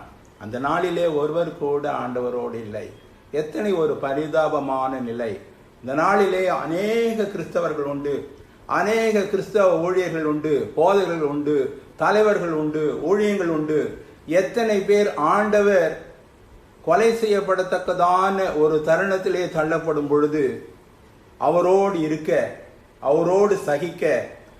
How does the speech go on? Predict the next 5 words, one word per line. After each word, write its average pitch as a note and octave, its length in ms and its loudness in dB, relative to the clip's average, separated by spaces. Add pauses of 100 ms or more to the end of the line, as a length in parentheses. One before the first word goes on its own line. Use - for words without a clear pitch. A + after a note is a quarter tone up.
(160)
அவரோடு G#3 600 6
துன்பத்தை G3 680 -2
ஏற்றுக்கொள்ள E3 840 0 (260)
தயாராக D3+ 720 0
இருக்கிறோம். B2+ 640 -4